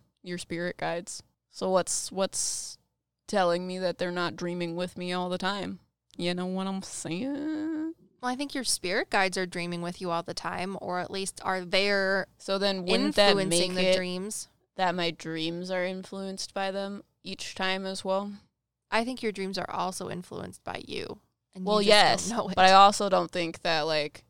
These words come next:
Speaker 1: I don't know how to explain it. Like, they filter the information.
Speaker 2: This, who does? The
Speaker 1: Your
Speaker 2: spirits?
Speaker 1: spirit guides.
Speaker 2: I don't know. Well,
Speaker 1: I don't
Speaker 2: your
Speaker 1: know
Speaker 2: spi-,
Speaker 1: either.
Speaker 2: I like to think that your spirit guides are honestly almost synonymous with you because they know everything that's going on in your life. So if there are
Speaker 1: Mm-hmm.
Speaker 2: certain things that you don't wanna talk about, they're gonna bring it up in a different way.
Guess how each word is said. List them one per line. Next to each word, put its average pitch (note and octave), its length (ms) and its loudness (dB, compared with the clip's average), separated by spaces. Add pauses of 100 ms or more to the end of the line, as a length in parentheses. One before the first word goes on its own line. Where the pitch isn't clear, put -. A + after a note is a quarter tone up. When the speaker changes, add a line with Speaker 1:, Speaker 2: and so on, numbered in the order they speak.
(280)
Speaker 1:
I G3 80 -14
don't F#3 160 -12
know F3+ 100 -8
how F3 140 -8
to E3+ 100 -8
explain F3+ 460 -8
it. G3+ 240 -14 (340)
Like, F#3 280 -2
they G3 140 -2
filter F#3 480 -4
the E3+ 100 -4
information. E3+ 760 -8 (360)
Speaker 2:
This, - 280 -4 (140)
who A#3+ 160 -4
does? - 360 -4 (200)
The G#3 40 -12
Speaker 1:
Your G#3+ 40 -8
Speaker 2:
spirits? G3+ 320 -2
Speaker 1:
spirit C4+ 400 0
guides. E3 580 -4 (880)
Speaker 2:
I C#4+ 120 -6
don't F4 160 -2
know. A3 400 0
Well, B3+ 140 4
Speaker 1:
I - 20 2
don't B3+ 60 -4
Speaker 2:
your C4 80 -2
Speaker 1:
know C4+ 80 -2
Speaker 2:
spi-, - 100 -8
Speaker 1:
either. - 120 -10
Speaker 2:
I B3+ 140 6
like A4 200 0
to D#4+ 100 -6
think D4 140 -4
that B3 100 -2
your A3 80 -2
spirit A3 280 -2
guides G3 220 0
are F#3 80 0
honestly G3+ 480 -2
almost F#3+ 300 -2
synonymous F3+ 560 -2
with E3+ 180 -6
you G3+ 180 -4
because E3+ 360 -8
they F#3+ 180 0
know G3 260 2
everything F3 360 -2
that's F3 160 -6
going E3+ 260 -4
on F3 240 -2
in E3+ 80 -10
your E3 140 -8
life. F3 340 -2
So - 180 -2
if G3 120 -4
there G3+ 160 4
are - 20 6
Speaker 1:
Mm-hmm. F#3 80 -2
Speaker 2:
certain G#3+ 280 2
things G#3 200 -2
that F#3+ 140 -4
you F#3+ 160 -6
don't G3+ 120 2
wanna F#3+ 200 0
talk F#3+ 240 0
about, C#4+ 400 2
they're A3 160 6
gonna G#3+ 160 0
bring F#3+ 180 0
it F3+ 80 -2
up F3+ 140 2
in F3 60 -4
a F3 60 -2
different F#3+ 320 -6
way. F3 280 -2